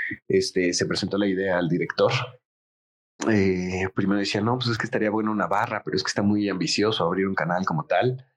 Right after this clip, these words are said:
Y de repente cuando llegamos con la, la idea de la barra, nos dijeron, "No, sí, sí, vamos por el canal, a ver, preséntanos cuánto cuesta, cuánto, qué se puede hacer, qué no se puede hacer". Y de repente nos decían, "Es que, ¿por qué tan barato?". Y yo, "No, pues, pues no, no es tan, no es tan <laughs> barato", pero,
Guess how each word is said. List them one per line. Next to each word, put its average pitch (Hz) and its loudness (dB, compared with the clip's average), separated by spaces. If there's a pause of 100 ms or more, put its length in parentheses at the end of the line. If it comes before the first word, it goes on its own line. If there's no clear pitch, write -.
(400)
Y 90 2
de 92 4
repente 104 0
cuando 95 -2
llegamos 87 -2
con 87 0
la, 80 0 (360)
la 85 2
idea 92 2
de 104 2
la 90 0
barra, 101 -2
nos 87 -2
dijeron, 95 -4
"No, 131 2
sí, 156 0
sí, 160 -2
vamos 139 -2
por 90 -4
el 82 -2
canal, 101 -2
a 90 0
ver, 107 -2 (180)
preséntanos 101 -2
cuánto 98 -2
cuesta, 98 -2
cuánto, 90 -2 (320)
qué 107 2
se 104 -4
puede 92 0
hacer, 104 -2
qué 98 -4
no 95 -2
se 92 -6
puede 85 0
hacer". 95 0
Y 101 2
de 80 -2
repente 82 -6
nos 85 -2
decían, 95 0
"Es 107 -6
que, 123 -10
¿por - -2
qué - -2
tan - -2
barato?". - -2
Y - 2
yo, 85 0
"No, 95 0
pues, - -4 (920)
pues 87 0
no, 87 4
no 104 4
es 101 -4
tan, 87 -2
no 92 0
es - -2
tan - 0
<laughs> - -2
barato", - -2
pero, 92 0